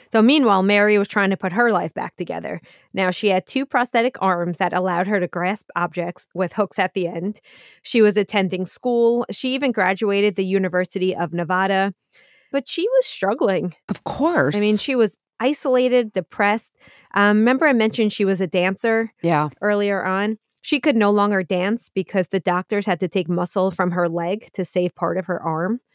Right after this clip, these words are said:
Speaker 2: Wow.
Speaker 1: So, you know, she was having a lot of trouble. And, you know, as you could imagine, when Singleton was released early, she fell into a spiral. And for many years, she said she had nightmares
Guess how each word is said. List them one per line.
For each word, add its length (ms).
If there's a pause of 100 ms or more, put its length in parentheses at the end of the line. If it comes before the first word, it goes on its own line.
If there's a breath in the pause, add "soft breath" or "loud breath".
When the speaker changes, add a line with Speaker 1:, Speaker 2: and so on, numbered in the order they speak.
(360 loud breath)
Speaker 2:
Wow. 160 (460 loud breath)
Speaker 1:
So, 440
you 140
know, 240 (280)
she 200
was 160
having 320
a 40
lot 300
of 180
trouble. 540
And, 320 (160)
you 80
know, 100
as 160
you 80
could 160
imagine, 400
when 120
Singleton 480
was 180
released 460
early, 540 (140)
she 220
fell 220
into 220
a 60
spiral. 640
And 180
for 120
many 360
years, 440
she 140
said 200
she 160
had 160
nightmares 720